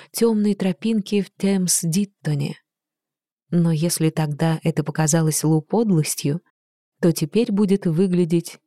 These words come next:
ещё хуже. Так что он сдержался и лишь искренне по-братски пожал её руку. «Будь что будет», прочувствованно сказал он.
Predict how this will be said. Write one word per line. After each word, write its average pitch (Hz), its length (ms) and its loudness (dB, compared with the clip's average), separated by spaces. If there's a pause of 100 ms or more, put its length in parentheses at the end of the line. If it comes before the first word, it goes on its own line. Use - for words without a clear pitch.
ещё 165 460 0
хуже. 147 500 -4 (1120)
Так 160 180 -6
что - 240 -4
он 170 200 2
сдержался 151 840 0 (460)
и 220 80 2
лишь 214 280 2
искренне 165 480 -4
по-братски 156 720 -4 (440)
пожал 156 400 0
её 147 360 0
руку. 139 400 -8 (1400)
«Будь 175 240 4
что - 240 0
будет», - 560 -4 (380)
прочувствованно 185 720 0
сказал 165 460 -2
он. 143 340 -6